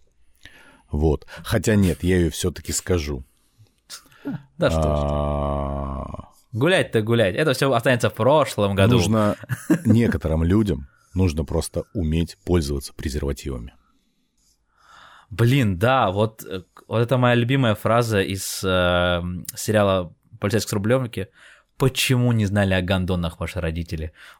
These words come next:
Speaker 2: Просто я так люблю ее повторять. <laughs> Ну, блин, это все хрень.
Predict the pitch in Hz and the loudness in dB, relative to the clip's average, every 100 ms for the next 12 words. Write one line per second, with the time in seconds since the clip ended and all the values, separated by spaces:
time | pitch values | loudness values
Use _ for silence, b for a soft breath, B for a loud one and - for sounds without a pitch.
0 | - 131 135 - 98 101 135 - 110 107 | -2 0 2 2 2 2 0 0 0 2
1 | 110 101 101 - 98 120 - - _ - | 2 2 0 0 2 2 0 -10 _ -12
2 | - 202 - - - _ _ _ - - | -6 -6 -4 -4 -6 _ _ _ -20 -14
3 | 170 - 170 - 170 170 - - - - | -14 -10 -10 -8 -10 -10 -14 -20 -20 -20
4 | - - - - 175 185 175 107 90 - | -20 -20 -20 -8 -4 0 2 2 -2 -2
5 | 143 160 147 165 143 - 147 196 113 85 | -2 -2 0 0 0 0 0 0 0 -6